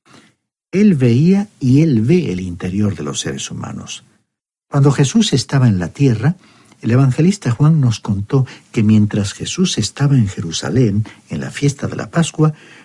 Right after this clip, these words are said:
muchos creyeron en él al ver las señales milagrosas que hacía. Pero el escritor bíblico nos aclaró que Jesús no confiaba en ellos, porque los conocía a todos. No necesitaba ser informado acerca de nadie,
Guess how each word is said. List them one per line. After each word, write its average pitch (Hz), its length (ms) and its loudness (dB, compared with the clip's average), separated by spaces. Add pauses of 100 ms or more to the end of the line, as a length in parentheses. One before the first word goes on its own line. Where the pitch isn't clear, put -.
muchos 196 460 2
creyeron 139 560 2
en 120 160 4
él 190 160 6
al 117 200 2
ver 156 180 0
las 131 160 0
señales 143 480 0
milagrosas 120 580 -2
que - 140 -10
hacía. - 420 -8 (880)
Pero 107 280 2
el 98 80 -2
escritor 98 560 -2
bíblico 127 480 0
nos 92 240 -6
aclaró 90 420 -4
que - 140 -8
Jesús - 580 -4
no 151 220 4
confiaba 143 640 0
en 127 120 6
ellos, 147 400 0 (540)
porque - 320 -12
los - 200 -10
conocía 127 680 -4
a - 60 -14
todos. - 500 -12 (380)
No 131 160 4
necesitaba 151 720 0
ser 123 160 -2
informado 98 760 -2
acerca 76 440 -12
de 69 80 -14
nadie, 120 400 0